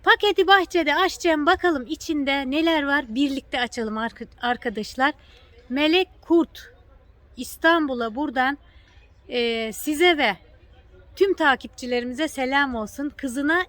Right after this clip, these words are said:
eşine de selam olsun. Çok sağ ol, var ol. Teşekkür ediyorum şimdiden. Bahçede açayım dedim paketi. Hem de şöyle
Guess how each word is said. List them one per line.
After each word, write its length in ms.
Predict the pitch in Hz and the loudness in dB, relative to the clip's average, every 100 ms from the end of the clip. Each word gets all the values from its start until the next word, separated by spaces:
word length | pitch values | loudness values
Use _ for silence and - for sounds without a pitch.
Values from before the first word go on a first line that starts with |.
| 254 | -4
eşine 440 | 240 - 277 285 | -6 -4 -4 -2
de 80 | 254 | -4
selam 460 | 233 214 208 208 | -4 -4 -4 -6
olsun. 400 | 202 196 - 339 349 - - - - - - - - - | -8 -10 -6 -6 -6 -14 -20 -20 -20 -20 -20 -20 -20 -8
Çok 260 | 311 339 - | -2 -2 0
sağ 320 | 302 269 294 | 2 4 4
ol, 140 | 285 | 2
var 240 | 285 311 277 | 2 2 2
ol. 180 | 294 339 - - - - | 0 -2 -8 -20 -16 -6
Teşekkür 440 | 254 269 254 247 | -4 -4 -4 -2
ediyorum 380 | 220 196 196 190 | -2 -2 -4 -6
şimdiden. 540 | 233 220 208 247 302 - - - - - - - - - - - | -8 -8 -4 -2 -2 -4 -20 -20 -20 -20 -20 -20 -20 -20 -6 4
Bahçede 460 | 392 349 381 330 | 6 6 2 4
açayım 540 | 330 330 339 349 330 320 | 2 2 2 2 2 0
dedim 280 | 277 269 247 | 0 -2 -4
paketi. 500 | 277 - 262 277 240 | -6 -4 -6 -4 -2
Hem 300 | 339 330 302 | 0 0 0
de 200 | 294 277 - | 0 -2 -6
şöyle 520 | - 285 262 262 | -4 -2 -2 -4